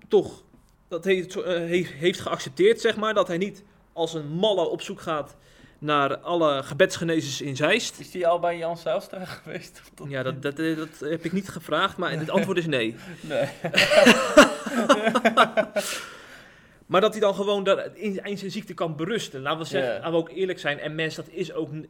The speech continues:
Speaker 1: een hele... Ja, een ziekte dat norma-, normaal gesproken ook niet te genezen is. Dat is een hele ernstige ziekte waarbij je de rest van je leven toch wel mee te maken hebt.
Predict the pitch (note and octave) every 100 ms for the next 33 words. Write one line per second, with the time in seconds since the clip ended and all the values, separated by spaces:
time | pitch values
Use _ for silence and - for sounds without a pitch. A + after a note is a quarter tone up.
0 | _ C#3 C#3+ C3 E3 D3+ - - _ _
1 | D#3+ D3+ D3 F#3 - D#3+ D3+ D3 - -
2 | C#3+ D#3+ F3 D#3 D#3+ D#3 - C3+ D3 C3+
3 | C3+ C3 C3 C#3 D#3 - - _ _ _
4 | _ C3+ C3+ C3+ B2 D3+ C#3 - D3 C#3
5 | C#3+ C3 D3+ D3 C#3 C3+ C#3 C3+ C#3 D3+
6 | D#3 D3 C3+ C3+ C3+ C3+ C3 C3 C3 C3
7 | C3+ D3 D3+ C#3+ D#3 -